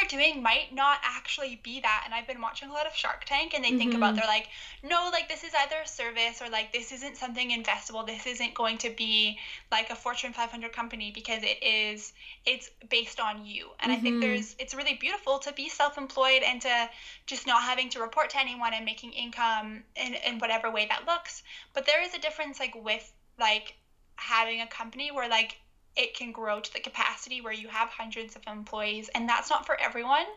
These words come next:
Speaker 1: And you, you can recognize that, and there's nothing wrong with wanting to be self-employed, not to be the entrepreneur that owns, like, a,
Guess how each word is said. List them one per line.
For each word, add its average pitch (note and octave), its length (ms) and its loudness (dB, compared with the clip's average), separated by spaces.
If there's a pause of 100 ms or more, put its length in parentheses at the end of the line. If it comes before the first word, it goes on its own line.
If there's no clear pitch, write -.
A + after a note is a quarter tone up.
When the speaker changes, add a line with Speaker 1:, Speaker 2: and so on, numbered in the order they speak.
(480)
Speaker 1:
And B3 180 2
you, B3+ 320 0
you A#3 140 -10
can D#4 180 -2
recognize A#3+ 460 2
that, G#3 160 2
and A3 80 -8
there's A3 160 -12
nothing A#3+ 260 -6
wrong A3 280 -2
with G#3 260 -6
wanting A3 300 -2
to A#3+ 80 -6
be A3+ 120 -4
self-employed, A3 600 0
not A3 260 0
to - 80 -6
be A3 280 -4
the G#3+ 160 -2
entrepreneur A3+ 540 -2
that G#3+ 180 -2
owns, G#3+ 400 -6
like, - 260 0 (100)
a, A#3 80 -12